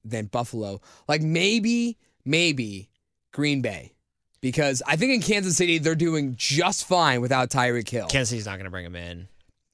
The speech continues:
Speaker 1: I think Green Bay is the, is the second best option for him.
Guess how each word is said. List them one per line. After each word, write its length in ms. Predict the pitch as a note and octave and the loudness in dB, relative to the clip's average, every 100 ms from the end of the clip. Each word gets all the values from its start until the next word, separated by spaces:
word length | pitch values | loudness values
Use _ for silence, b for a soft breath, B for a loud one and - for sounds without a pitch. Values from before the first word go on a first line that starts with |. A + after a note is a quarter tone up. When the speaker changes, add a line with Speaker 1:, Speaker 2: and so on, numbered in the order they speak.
| _ | _
Speaker 1:
I 140 | B2+ D#3 | 2 2
think 200 | F#3 D3 | 0 2
Green 420 | C#3+ E3 F3+ D#3+ | 2 2 2 2
Bay 220 | D#3+ D3+ | 2 2
is 140 | C#3+ A#2+ | 0 -2
the, 200 | C3+ - _ _ _ D3 | -4 -4 _ _ _ 0
is 240 | E3+ C#3 | 0 0
the 100 | D#3 | 0
second 560 | - - G3 G3 G3 D#3+ | 2 2 2 0 0 2
best 240 | D#3+ - | 0 0
option 360 | C3 B2+ - A2+ | 0 0 -2 -8
for 280 | - G2+ F#2 | -8 -10 -10
him. 280 | F2+ F#2+ | -12 -16